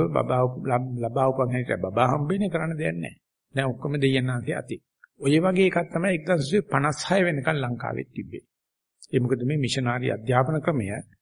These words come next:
ඒ වගේම බුද්ධ ආගම කවදාවත් භාවනාවට නංගවලා තිබුණේ නෑ. තිබුණේ ඔක්කොම පුස්කොළ පොත්වල තිබ්බා. ඉවට වැඳ වැඳ හිටියා. දැන් ඔය එක්දහස් නවසිය පනස් හයෙන් පස්සේ ආපු රැල්ල තමයි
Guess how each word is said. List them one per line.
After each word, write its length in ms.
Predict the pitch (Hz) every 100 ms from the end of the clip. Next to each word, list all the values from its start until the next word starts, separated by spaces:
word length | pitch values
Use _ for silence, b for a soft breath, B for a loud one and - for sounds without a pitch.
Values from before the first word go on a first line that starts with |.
| _ _ -
ඒ 80 | 131
වගේම 480 | 123 123 127 131 151 170
බුද්ධ 300 | 135 123 120
ආගම 240 | 117 135
කවදාවත් 520 | 135 127 127 135 165 160
භාවනාවට 480 | 127 135 127 127
නංගවලා 360 | 127 110 110 101
තිබුණේ 300 | 101 98 107 143
නෑ. 80 | 226 - _ _ _ _ _ -
තිබුණේ 280 | 139 143 156
ඔක්කොම 320 | 123 - 127 175 226 - _ _ -
පුස්කොළ 320 | 139 - 170
පොත්වල 340 | 156 - 131 117
තිබ්බා. 320 | 123 120 180
ඉවට 260 | 147 143
වැඳ 220 | 147 127 123
වැඳ 220 | 123 151
හිටියා. 340 | 151 - 123 - _ _ _ _ -
දැන් 120 | 147
ඔය 100 | 147
එක්දහස් 180 | 135 151
නවසිය 180 | 139 156
පනස් 300 | 151 156 156 -
හයෙන් 340 | 131 165 214
පස්සේ 360 | 190 170 - 160
ආපු 160 | 143 143
රැල්ල 280 | 113 135 170
තමයි 400 | 180 147 95